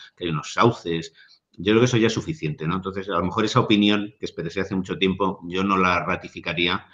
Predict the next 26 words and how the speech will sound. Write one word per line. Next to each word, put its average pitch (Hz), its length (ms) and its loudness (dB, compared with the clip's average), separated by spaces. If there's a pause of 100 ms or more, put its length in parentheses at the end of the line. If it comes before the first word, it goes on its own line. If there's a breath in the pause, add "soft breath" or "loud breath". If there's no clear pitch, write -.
(340 loud breath)
Eh, 82 300 2
digamos 92 400 2
que 95 140 -4
la 87 120 -2
literatura 85 640 0
y 98 60 6
el 90 100 0
cine 92 520 -2 (120)
añaden 98 600 4
más 92 160 0
placer 95 320 -6
a 87 60 -4
la 82 140 -2
vida, 87 420 -2 (320 loud breath)
pero 98 220 0
no 104 100 2
son 107 260 0
lo 98 100 4
único 107 380 2
por 87 140 -4
lo 85 100 -4
que 82 60 -6
merece 85 260 -6
la 80 140 -4
pena 85 180 -4
vivir. 71 360 -8